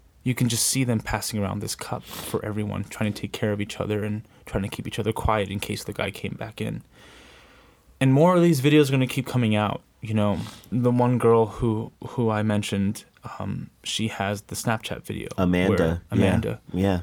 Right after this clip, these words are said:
Speaker 1: where you see her
Speaker 2: I've
Speaker 1: dancing
Speaker 2: watched
Speaker 1: with her
Speaker 2: that.
Speaker 1: friend.
Speaker 2: They played it on the news so much.
Speaker 1: Yeah. And then she's dancing with her friend, and then you hear gunshots in the background, and she's not really sure what that is. And I can't imagine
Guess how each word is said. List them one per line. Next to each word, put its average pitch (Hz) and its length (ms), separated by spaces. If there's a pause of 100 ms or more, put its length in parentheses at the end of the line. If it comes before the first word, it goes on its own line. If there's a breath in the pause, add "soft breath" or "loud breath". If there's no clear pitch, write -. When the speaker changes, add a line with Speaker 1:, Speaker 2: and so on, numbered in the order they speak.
(100)
Speaker 1:
where 107 160
you 110 80
see 117 240
her 107 420 (140)
Speaker 2:
I've - 120
Speaker 1:
dancing 127 340
Speaker 2:
watched 156 100
Speaker 1:
with 139 80
her - 60
Speaker 2:
that. 98 160
Speaker 1:
friend. 165 300 (240 loud breath)
Speaker 2:
They 185 100
played - 320
it 98 60
on 90 120
the 87 80
news 85 320
so 82 220
much. 82 260
Speaker 1:
Yeah. 120 260 (460 soft breath)
And 127 80
then 123 80
she's 131 160
dancing 120 340
with 127 80
her 127 80
friend, 131 320
and 120 80
then 120 120
you 117 100
hear 120 520 (260)
gunshots 120 520
in 127 40
the 113 80
background, 120 480
and 113 100
she's 135 240
not 147 140
really 151 220
sure 147 200
what 143 160
that - 160
is. - 320 (420 loud breath)
And 147 100
I 165 100
can't 175 240
imagine 120 680